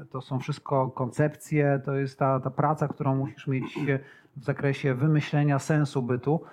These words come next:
e, danej oferty rynkowej. Mm, czyli no, badania, strategie, tak, no to jest pierwsze. Druga to, e, kreacja, czyli to jest kreacja komunikatu, to jest kreacja, em,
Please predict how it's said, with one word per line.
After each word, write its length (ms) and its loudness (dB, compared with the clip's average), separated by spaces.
e, 240 2
danej 420 2
oferty 680 0
rynkowej. 680 2
Mm, 420 4
czyli 240 2
no, 540 2
badania, 340 4
strategie, 520 0
tak, 180 -12
no 100 -2
to 80 -6
jest 160 -6
pierwsze. 320 -6
Druga 300 2
to, 460 2
e, 40 -2
kreacja, 640 0
czyli 380 -8
to 160 -2
jest 200 -4
kreacja 520 0
komunikatu, 760 2
to 100 -10
jest 140 -12
kreacja, 840 0
em, 880 2